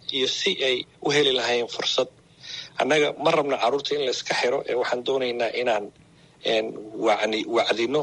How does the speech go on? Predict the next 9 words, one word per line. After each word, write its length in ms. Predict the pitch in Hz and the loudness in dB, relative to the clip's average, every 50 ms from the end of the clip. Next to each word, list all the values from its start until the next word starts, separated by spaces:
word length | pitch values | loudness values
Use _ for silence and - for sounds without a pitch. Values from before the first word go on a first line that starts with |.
| - | 0
oo 300 | - 120 107 101 95 - - - | 0 0 0 0 -2 -2 -4 -2
sheeg-, 420 | 98 - - - 113 101 98 - - 90 | 0 0 2 2 2 0 0 -2 -4 -2
een, 220 | 95 107 104 98 101 - - - - - - - - | 0 0 0 -2 -4 -8 -12 -14 -14 -14 -14 0 0
waqti 260 | 143 147 - - 135 | 2 2 2 0 0
badan 280 | 120 117 113 123 120 123 - - | 2 2 2 2 0 0 -6 -6
iyo 140 | - 120 117 | -2 -2 -2
fursad 380 | - - 123 - - - 135 117 | 0 2 2 2 2 2 2 0
la 100 | 113 107 | 0 0
siiyo 380 | - - - 107 107 113 117 | 0 -2 -4 -4 -2 -2 -2